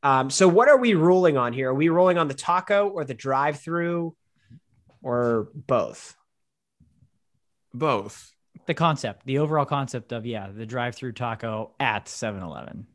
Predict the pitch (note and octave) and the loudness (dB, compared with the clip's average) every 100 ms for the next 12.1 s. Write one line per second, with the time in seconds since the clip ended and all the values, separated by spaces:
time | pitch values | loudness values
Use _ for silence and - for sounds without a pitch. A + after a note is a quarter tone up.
0 | _ _ _ _ - - - D#3 D#3 C#3+ | _ _ _ _ -18 -10 0 2 4 6
1 | D3+ D#3+ F3 G#3 F#3 F3 - F#3+ E3 E3 | 4 4 2 2 2 0 -2 -2 0 0
2 | F3 G#2 A2 - C#3 D#3 D3 C3 - - | 0 -2 -8 -8 -2 4 4 4 -2 -6
3 | E3 D4 E4 _ _ _ _ _ _ _ | -6 -8 -10 _ _ _ _ _ _ _
4 | _ _ _ _ E3 F#3 F#3+ C#3+ - - | _ _ _ _ 4 6 4 2 -4 -6
5 | C4 G3 A#2+ C3+ D3+ - _ _ - C#3 | -2 0 0 -4 -8 -18 _ _ -4 2
6 | C3 B2 A2+ A2+ - _ _ _ _ _ | 4 2 -2 -8 -16 _ _ _ _ _
7 | - C3 A#2 - B2+ B2 D#3 E3+ C3+ G#2 | -8 -6 -6 -8 -4 2 4 2 -2 -8
8 | G#2 G2+ B2+ - - A#2 A#2 C#3 B2 A2+ | -6 -6 -10 -12 -6 -4 0 0 0 0
9 | B2+ B2+ G#2 A#2 C3+ B2+ B2+ A#2+ A2+ G2+ | 0 0 -4 -8 -8 -8 -6 -6 -6 -6
10 | G2+ F#2+ G2+ B2 - - _ _ _ _ | -6 -10 -10 -10 -10 -14 _ _ _ _
11 | - C3 B2 C3+ D#3+ D3 E3+ C3+ B2+ G#2 | -10 -6 -4 -4 -6 -4 -2 0 -2 -4